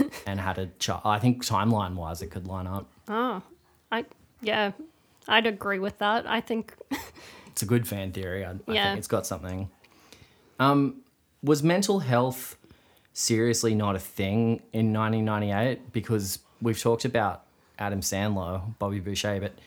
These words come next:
Speaker 2: Henry Winkler has P T S D, and it's kind of just, like, a punchline for the, the whole movie, but h-, help would have been available for, like, that.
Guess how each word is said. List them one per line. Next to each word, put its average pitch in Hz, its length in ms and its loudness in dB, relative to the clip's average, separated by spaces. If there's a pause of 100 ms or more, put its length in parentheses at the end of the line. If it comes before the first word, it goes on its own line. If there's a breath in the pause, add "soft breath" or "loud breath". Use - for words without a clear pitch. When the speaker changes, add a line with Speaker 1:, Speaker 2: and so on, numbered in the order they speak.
(320 loud breath)
Speaker 2:
Henry 156 340 4
Winkler 104 680 2 (380 soft breath)
has 92 420 0 (260)
P 107 180 0
T 104 220 0
S 92 160 -2
D, 92 500 -4 (680 soft breath)
and 104 120 0
it's - 140 -6
kind 104 240 2
of 107 100 0
just, - 240 -2
like, 92 220 0 (100)
a 101 60 -8
punchline 101 800 -2
for - 120 -4
the, 95 160 -6 (160)
the 104 100 -4
whole 98 200 -2
movie, 95 420 -4
but 110 300 -2
h-, 117 220 -4
help 117 340 0
would 175 80 4
have 190 100 -4
been 180 140 0
available 90 560 0
for, - 140 -8
like, 85 180 -8 (520)
that. 80 340 -6